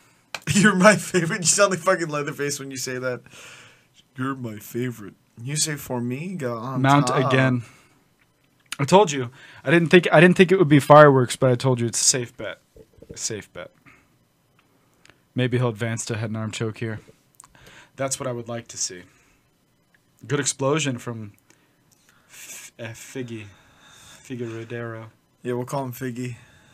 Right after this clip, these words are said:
Speaker 2: What's his first name? I'll just call him by his first name.
Speaker 1: <laughs> Oh, yeah, he is getting aggro in the chat. Fucking,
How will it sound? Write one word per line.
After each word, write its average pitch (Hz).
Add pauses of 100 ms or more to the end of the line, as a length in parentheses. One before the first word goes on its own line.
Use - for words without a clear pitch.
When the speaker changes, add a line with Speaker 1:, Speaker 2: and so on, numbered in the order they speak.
(1700)
Speaker 2:
What's 156
his 175
first 135
name? 104
I'll 127
just 123
call 139
him 120
by 120
his 107
first 110
name. 98
Speaker 1:
<laughs> - (600)
Oh, 214
yeah, 196
he 180
is 185
getting 170
aggro 175
in 165
the 151
chat. 170
Fucking, 143